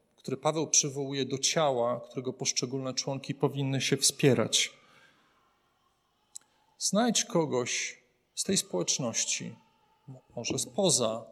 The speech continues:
kogoś, komu ufasz, kogoś, kto jest w Panu. I powiedz mu,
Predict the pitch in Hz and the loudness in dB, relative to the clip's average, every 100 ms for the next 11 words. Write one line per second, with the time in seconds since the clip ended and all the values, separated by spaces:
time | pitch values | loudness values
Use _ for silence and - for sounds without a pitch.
0 | - _ - 190 208 - - 185 180 170 | -20 _ 0 2 4 2 0 0 0 0
1 | - 113 - - - - - _ _ _ | -2 -4 0 0 0 -6 -20 _ _ _
2 | - 151 160 165 180 - - - - 175 | -4 0 2 2 2 0 -4 -6 -2 2
3 | - - 170 123 104 110 - _ _ _ | 2 0 0 0 -2 -8 -16 _ _ _
4 | _ _ _ _ _ _ _ _ _ _ | _ _ _ _ _ _ _ _ _ _
5 | _ _ _ - - 170 - 220 170 - | _ _ _ -20 -10 -2 0 4 4 4
6 | 160 151 151 139 | 2 -2 -4 -8